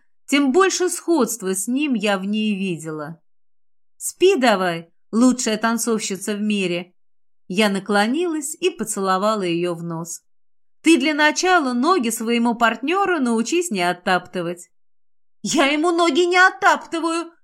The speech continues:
мигом возмутилась Тина. "Это он наврал, а он..." "Всё, спи!" Поцеловала её ещё раз и улыбнулась уголком губ. "Твой партнёр хороший мальчик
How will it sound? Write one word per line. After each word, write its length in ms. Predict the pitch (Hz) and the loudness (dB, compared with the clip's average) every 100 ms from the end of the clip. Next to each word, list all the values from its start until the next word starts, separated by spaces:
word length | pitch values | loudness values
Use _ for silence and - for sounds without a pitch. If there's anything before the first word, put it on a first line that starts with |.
| _ _ | _ _
мигом 380 | 175 190 170 185 | -4 -2 0 0
возмутилась 680 | 180 185 196 196 202 202 208 | -2 -2 -4 -2 0 0 -2
Тина. 520 | - 208 196 196 - _ _ - | -2 -2 -2 -6 -10 _ _ 0
"Это 300 | 339 349 370 | 2 2 2
он 220 | 381 370 | 0 2
наврал, 680 | 392 349 370 302 311 349 339 - - | 2 4 4 4 4 2 -2 -12 0
а 200 | 311 311 | 2 4
он..." 220 | 349 381 392 _ _ _ _ | 2 0 -4 _ _ _ _
"Всё, 560 | - - - 214 202 185 | -20 -10 -2 0 2 0
спи!" 760 | - - - 233 220 175 170 _ _ _ _ | -6 -8 0 0 2 -2 -6 _ _ _ _
Поцеловала 640 | 208 202 294 349 403 381 247 | -8 -6 -2 2 4 4 2
её 260 | 208 202 | 0 0
ещё 300 | 202 202 240 | 0 0 0
раз 300 | 277 339 - | 2 2 0
и 40 | 202 | -2
улыбнулась 640 | 202 196 208 269 190 175 | 0 0 0 0 -2 -2
уголком 560 | 175 180 180 220 196 160 | -2 -2 -2 -4 -6 -6
губ. 300 | 165 165 - _ _ _ _ _ | -6 -8 -10 _ _ _ _ _
"Твой 220 | 262 269 262 | 2 4 4
партнёр 540 | 262 254 262 311 349 | 2 0 0 -2 0
хороший 500 | 320 247 320 381 330 | 2 2 2 0 0
мальчик 600 | 262 262 262 262 262 - | 2 2 2 -2 -8 -12